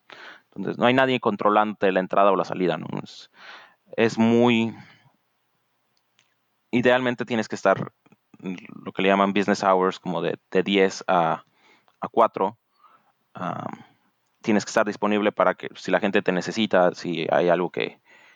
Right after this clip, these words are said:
que la gente te necesita preguntar, este, te estés disponible. Entonces, es la parte como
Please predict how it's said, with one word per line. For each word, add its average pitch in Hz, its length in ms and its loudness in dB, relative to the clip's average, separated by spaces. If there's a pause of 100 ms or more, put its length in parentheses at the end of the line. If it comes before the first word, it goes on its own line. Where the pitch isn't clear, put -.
(340)
que 90 140 -4
la 85 120 -2
gente 95 200 -4
te 95 120 -2
necesita 92 300 -2
preguntar, 95 540 -2
este, - 340 -12 (260)
te 90 100 -4
estés 95 200 0
disponible. 82 520 -10 (720)
Entonces, 104 340 0
es 104 100 -8
la 101 80 2
parte - 240 -4
como 64 180 -8